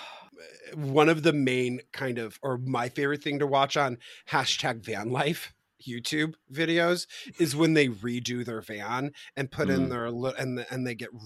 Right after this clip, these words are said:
Speaker 1: really happy that they have, like, a cork board and that this thing is a table and then a bed and then a dog bed and then a this and then a that.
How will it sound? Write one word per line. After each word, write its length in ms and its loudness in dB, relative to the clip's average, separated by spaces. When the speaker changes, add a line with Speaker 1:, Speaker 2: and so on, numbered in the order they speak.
Speaker 1:
really 320 -6
happy 380 -4
that 180 -10
they 100 -8
have, 140 -4
like, 160 -2
a 60 0
cork 440 6
board 540 0
and 480 8
that 200 4
this 200 8
thing 200 8
is 100 4
a 60 2
table 440 6
and 160 4
then 120 4
a 40 8
bed 480 6
and 100 -4
then 120 0
a 60 2
dog 420 6
bed 340 -2
and 100 -8
then 120 -4
a 60 -6
this 200 -6
and 160 -4
then 140 -6
a 60 -8
that. 480 4